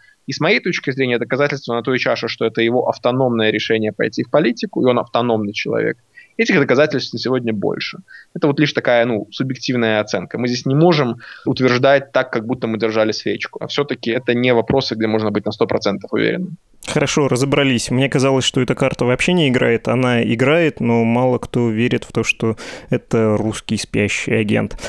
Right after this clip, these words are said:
Speaker 2: Последний вопрос, он довольно общий, но волнующий. Почему прорвало? Ну вот до этого в Беларуси были разные выборы, были в том числе с, э, жёсткими решениями со стороны власти, подавляющими.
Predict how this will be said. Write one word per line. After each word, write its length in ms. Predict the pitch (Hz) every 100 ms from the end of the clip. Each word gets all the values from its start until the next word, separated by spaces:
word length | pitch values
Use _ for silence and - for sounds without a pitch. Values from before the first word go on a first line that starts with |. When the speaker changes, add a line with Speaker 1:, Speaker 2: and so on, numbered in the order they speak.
| - - -
Speaker 2:
Последний 400 | 127 156 127 117
вопрос, 500 | 127 175 196 - -
он 420 | - 127 135 123 113
довольно 460 | 120 123 120 117
общий, 600 | - 139 175 - - 113
но 480 | 113 117 123 131 120
волнующий. 840 | 110 113 117 127 117 - - 110 - - - -
Почему 380 | 139 - 131 165
прорвало? 680 | - 135 123 123 117 104 - _
Ну 120 | 131
вот 240 | 131 123 107
до 80 | 131
этого 680 | 147 147 - 135 135 131
в 60 | 110
Беларуси 500 | 110 117 120 135 127
были 500 | 113 131 123 117 110
разные 420 | 120 110 113 113
выборы, 460 | 117 165 117 127 117
были 260 | 107 120
в 80 | 117
том 140 | 117
числе 360 | 113 - 117 113
с, 180 | 104 -
э, 320 | 110 110 110
жёсткими 540 | 104 123 117 - 110
решениями 600 | 107 110 - 117 110 104
со 120 | 104 104
стороны 380 | - 113 113 104
власти, 420 | 120 160 - 135
подавляющими. 960 | - 117 120 120 120 113 - 113 110